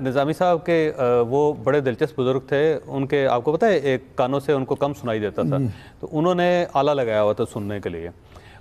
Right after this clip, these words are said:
Speaker 1: और निज़ामी साहब का कमाल ये था कि जब तक वो खुद गुफ्तगू करते रहते थे, वो आला लगा के रखते थे, जब दूसरा बोलता था, तो उतार देते थे उसको। <laughs> और सिर्फ उनकी तरफ देखते रहते, सर।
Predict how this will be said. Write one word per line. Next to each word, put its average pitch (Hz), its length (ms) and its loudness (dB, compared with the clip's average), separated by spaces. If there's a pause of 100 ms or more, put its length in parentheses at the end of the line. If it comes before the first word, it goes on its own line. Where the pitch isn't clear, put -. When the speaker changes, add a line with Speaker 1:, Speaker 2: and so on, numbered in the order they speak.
Speaker 1:
और - 20 -6
निज़ामी 151 260 0
साहब 196 180 0
का 190 60 0
कमाल 165 340 2
ये 175 160 0
था 165 220 2
कि 160 140 -2
जब 143 220 -2
तक 160 160 2
वो 151 120 2
खुद 160 240 -4
गुफ्तगू 139 280 -2
करते 143 260 0
रहते 131 260 0
थे, 139 160 -2
वो 135 100 2
आला 123 160 2
लगा 123 260 2
के 151 140 -2
रखते 139 220 -2
थे, 139 100 0
जब 131 180 -2
दूसरा 127 280 -2
बोलता 165 320 0
था, - 0 -
तो 180 140 -2
उतार 139 320 0
देते 123 260 -6
थे 117 80 -4
उसको। - 260 0
<laughs> - 1600 -4
और 208 100 2
सिर्फ 214 40 2
उनकी 226 340 2
तरफ 196 220 2
देखते 143 280 0
रहते, 107 280 -2
सर। 90 200 -8